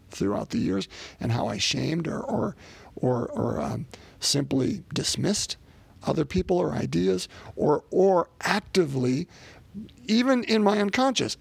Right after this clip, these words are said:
actively stopped the kingdom of God from being built.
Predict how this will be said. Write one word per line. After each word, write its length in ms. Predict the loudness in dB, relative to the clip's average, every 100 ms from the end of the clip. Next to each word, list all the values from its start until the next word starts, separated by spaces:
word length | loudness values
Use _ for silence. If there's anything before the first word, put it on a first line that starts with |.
| -6
actively 640 | -2 0 0 0 2 4 2
stopped 580 | 0 -2 -4 -4 -8 -12 -12 -20 -18 -4
the 120 | -2
kingdom 380 | 0 2 2 0
of 100 | 0
God 320 | 0 0 -2
from 160 | -2 -2
being 260 | -2 -4
built. 440 | -4 -6 -6 -12